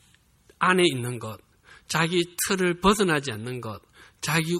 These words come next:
우물 속에 있는 것이 자기를 위한 것이라고 생각하지만 실상은 자기를 벗어나는 것이 진정으로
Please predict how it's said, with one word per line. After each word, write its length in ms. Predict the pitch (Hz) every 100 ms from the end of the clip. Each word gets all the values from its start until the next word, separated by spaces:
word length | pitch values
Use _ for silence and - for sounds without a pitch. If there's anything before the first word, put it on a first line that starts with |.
| -
우물 400 | 214 214 202 165 -
속에 260 | 156 151
있는 360 | 143 120 135 139
것이 520 | 123 - 151 151 151 - - _ -
자기를 640 | 151 156 170 165 151 123
위한 360 | 123 127 135
것이라고 540 | 131 131 - 131 117 117 -
생각하지만 880 | 139 127 127 - 135 117 110 107 - _ _ _ _ - - -
실상은 840 | - 196 170 185 170 143 131 107 - - - -
자기를 680 | 151 160 170 175 165 156
벗어나는 640 | 160 180 202 175 143 143 139
것이 480 | 110 - 143 143 135 - _ -
진정으로 880 | - 156 151 180 165 131 123 95